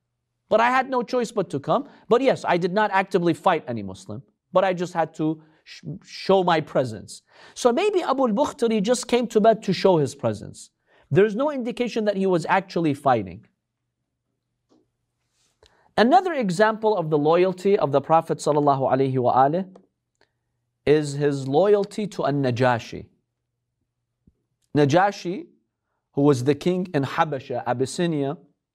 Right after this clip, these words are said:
was known to be very good to the Muslims. And he gave them a refuge over there. He gave them asylum.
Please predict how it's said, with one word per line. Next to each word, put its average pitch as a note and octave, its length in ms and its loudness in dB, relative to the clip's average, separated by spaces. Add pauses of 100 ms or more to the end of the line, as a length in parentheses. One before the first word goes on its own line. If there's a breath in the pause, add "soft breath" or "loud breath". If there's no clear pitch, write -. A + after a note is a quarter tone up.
(440)
was C#3+ 240 0
known G#3 320 -2
to - 160 -6
be E3+ 120 -4
very F#3 360 0
good F3+ 400 -2 (600)
to C#3+ 100 2
the D3 100 4
Muslims. - 640 -2 (360)
And B2+ 120 -2
he C#3 540 0 (240 loud breath)
gave D3 300 4
them D#3 260 0 (220)
a C3 120 2
refuge D#3 540 0
over C#3+ 280 -2
there. C#3 200 0
He B2+ 140 -6
gave C3 180 -2
them C#3 140 -2
asylum. C#3 640 -2